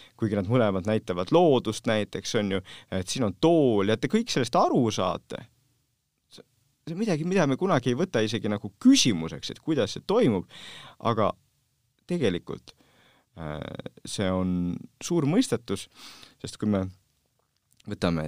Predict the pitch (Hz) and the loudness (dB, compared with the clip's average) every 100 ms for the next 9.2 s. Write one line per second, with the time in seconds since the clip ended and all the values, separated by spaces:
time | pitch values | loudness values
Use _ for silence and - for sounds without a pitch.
0 | - 147 139 120 104 95 92 - 90 92 | 0 2 2 0 0 -2 -4 -4 -6 -8
1 | - _ - 107 - 180 113 - 160 104 | -12 _ -6 -2 0 2 0 0 0 -2
2 | 98 95 95 87 82 - - 143 90 - | -4 -6 -4 -4 -6 -10 -4 -2 -2 -6
3 | _ - 92 90 87 82 - _ _ - | _ -10 -6 -6 -6 -12 -14 _ _ -14
4 | - - - 127 - - - - 135 92 | -14 -10 -4 -4 -4 -10 -6 -2 0 -2
5 | - - 165 123 151 139 - - 120 117 | -6 -4 -4 -2 0 0 -2 -6 -8 -6
6 | 120 113 135 127 107 101 - 123 - - | -6 0 2 2 0 -4 -10 -18 -20 -20
7 | - 120 - - 214 220 120 92 - - | -12 -10 -8 0 2 4 2 0 -8 -16
8 | _ - _ _ _ - 127 - 143 165 | _ -20 _ _ _ -2 0 2 4 4
9 | 202 | 2